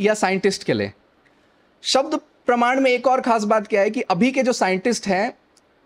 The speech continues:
उसमें हम लोग ब्लेम नहीं कर रहे हैं, but क्या होता है वो पब्लिकेशन एजेंसीज के डायरेक्शन में ज़रूर काम करते हैं।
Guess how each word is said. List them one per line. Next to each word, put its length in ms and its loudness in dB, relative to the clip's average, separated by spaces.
उसमें 240 0
हम 100 -2
लोग 220 0
ब्लेम 320 0
नहीं 180 2
कर 160 2
रहे 120 0
हैं, 80 -2
but 200 -2
क्या 140 2
होता 240 0
है 40 4
वो 80 4
पब्लिकेशन 600 0
एजेंसीज 500 0
के 200 0
डायरेक्शन 460 0
में 120 2
ज़रूर 280 4
काम 240 0
करते 300 -4
हैं। 120 -10